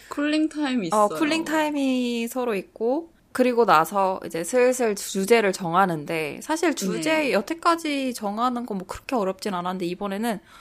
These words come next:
Speaker 2: 도저히 뭘 해야 될지를 모르겠는 거예요.
Speaker 1: 오.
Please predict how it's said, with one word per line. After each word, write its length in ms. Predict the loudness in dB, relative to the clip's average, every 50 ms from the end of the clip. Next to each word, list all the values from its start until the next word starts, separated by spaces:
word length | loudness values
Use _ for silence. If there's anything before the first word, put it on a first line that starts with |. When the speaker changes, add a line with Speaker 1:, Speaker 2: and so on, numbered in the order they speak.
| -20 -20 -20 -20 -10
Speaker 2:
도저히 400 | -2 0 2 4 8 8 8 8
뭘 320 | 6 4 4 6 6 4
해야 240 | 2 0 0 0 0
될지를 380 | 2 0 -2 -2 -2 -4 -4 -2
모르겠는 460 | 0 2 2 4 4 2 0 0 -4 -8
거예요. 220 | -10 -10 -10 -10
Speaker 1:
오. 880 | -6 -6 -6 -4 -4 -6 -8 -8 -10 -12 -12 -14 -14 -14 -14 -14 -14 -14